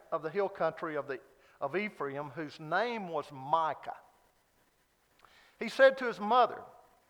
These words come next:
'The eleven hundred pieces of silver which were taken from you, about which you uttered a curse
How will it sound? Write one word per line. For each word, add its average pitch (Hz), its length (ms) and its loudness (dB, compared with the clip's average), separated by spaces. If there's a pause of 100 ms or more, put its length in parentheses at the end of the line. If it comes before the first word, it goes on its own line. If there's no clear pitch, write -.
(1080)
'The 185 80 0
eleven 196 340 6
hundred 180 480 0
pieces 165 420 -10
of 151 120 -10
silver 202 360 -2
which - 280 -6
were 151 100 -8
taken 196 420 0
from 147 240 -10
you, 165 160 -6
about 156 320 2
which 170 240 -6
you 165 260 -10
uttered 175 320 2
a 131 60 0
curse 185 640 2